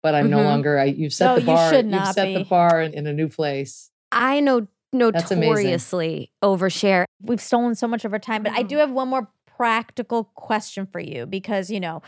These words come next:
Speaker 3: no one has done this more than you. Learned how to talk to men.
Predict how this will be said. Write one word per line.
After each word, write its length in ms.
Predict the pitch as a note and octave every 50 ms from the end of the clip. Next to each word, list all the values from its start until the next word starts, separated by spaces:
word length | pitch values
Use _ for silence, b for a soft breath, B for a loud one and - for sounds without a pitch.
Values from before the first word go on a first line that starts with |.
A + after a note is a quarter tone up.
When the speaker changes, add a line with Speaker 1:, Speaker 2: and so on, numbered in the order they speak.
| b b b b b b b b b b _ _ _ _ _ -
Speaker 3:
no 220 | B3 B3+ C#4 D4+
one 140 | D#4 D4+ D4
has 120 | C#4 -
done 160 | - B3 A#3+
this 180 | A#3 A3 - -
more 140 | A3+ A3 G#3+
than 140 | A3 A3 A3+
you. 600 | C4 C#4+ C#4 C4 A3+ G#3+ G3+ G3 G3 F#3+ G3+ - _ _ _ _ _ _ _ _ _ _ _ _ _
Learned 540 | G#3+ A3+ A3 B3+ C4 C4+ C#4 C#4+ C#4+ B3 -
how 540 | - - - A#3+ A#3 A#3 A#3+ A#3 A3+ G3+ - - - - - -
to 180 | B3 A#3+ A3 F#3+ - -
talk 460 | - - G#3+ G#3 A3+ B3+ - - - _ -
to 580 | - - G4 G4 G4+ G#4 G4+ G4+ G4+ G4 G4 F#4+
men. 520 | C4+ A#3 A3+ F3+ D3 - D#3 G#3 C4+ F4+